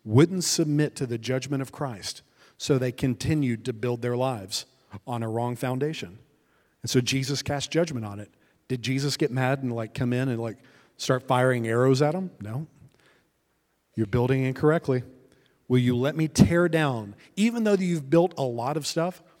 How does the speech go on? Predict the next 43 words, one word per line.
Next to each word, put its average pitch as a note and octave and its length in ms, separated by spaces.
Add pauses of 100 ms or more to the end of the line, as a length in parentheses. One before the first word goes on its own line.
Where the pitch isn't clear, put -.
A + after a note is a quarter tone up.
(200)
will C#3 140
you C3 180
let D#3+ 180
me F#3 120
come E3 220
in C#3 140
and A2+ 160
tear D3 320
down C#3+ 220
that C#3 160
lie?" C#3+ 340 (600)
No. A2 300 (1500)
"Okay. E3+ 280 (1300)
I'll A#2+ 100
go B2+ 100
over B2+ 140
here." C#3 200 (1800)
When C3 140
we D3+ 100
see F#3+ 380
in C#3 220
Romans D3+ 460
three C3+ 500
the A2+ 220
wrath C3+ 500
of D#3 160
God C3+ 340
being C3+ 320
revealed B2 640
in C3+ 160
this C#3+ 160
day C#3+ 180
and C3+ 100
age, C#3 260
the C3 100
wrath D3 300
of D3 100
God C#3 240
doesn't B2 240
look A#2+ 160
anything C#3+ 320
like C#3 180
tornadoes, A2 640